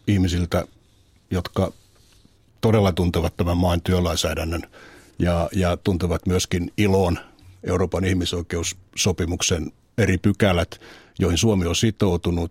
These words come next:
Ja tässä on aivan oikein ääneen kysytty, että milloin, miten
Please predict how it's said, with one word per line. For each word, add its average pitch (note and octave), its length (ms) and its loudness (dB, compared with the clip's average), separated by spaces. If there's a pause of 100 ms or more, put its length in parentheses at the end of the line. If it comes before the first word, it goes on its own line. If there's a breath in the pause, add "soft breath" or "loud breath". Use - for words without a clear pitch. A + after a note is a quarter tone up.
Ja E2+ 220 0 (200)
tässä - 300 0
on - 180 -2 (440)
aivan G2 300 -2
oikein A#2 360 2
ääneen G#2 340 2
kysytty, - 460 -2
että F2+ 320 -2
milloin, G2+ 420 -2
miten F#2+ 420 0